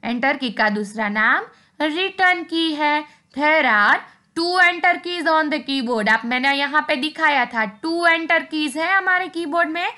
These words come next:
राइट? हो गए एंटर की के बारे में जानकारी आपको।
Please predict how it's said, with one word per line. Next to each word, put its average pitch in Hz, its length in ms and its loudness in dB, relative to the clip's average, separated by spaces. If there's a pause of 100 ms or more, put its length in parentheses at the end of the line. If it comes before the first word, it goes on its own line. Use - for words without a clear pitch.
(320)
राइट? 320 520 2 (300)
हो 269 160 0
गए 311 200 2
एंटर 349 340 0
की 349 160 -8
के 359 120 -2
बारे 339 280 2
में 349 100 -2
जानकारी 339 520 0
आपको। 349 500 -2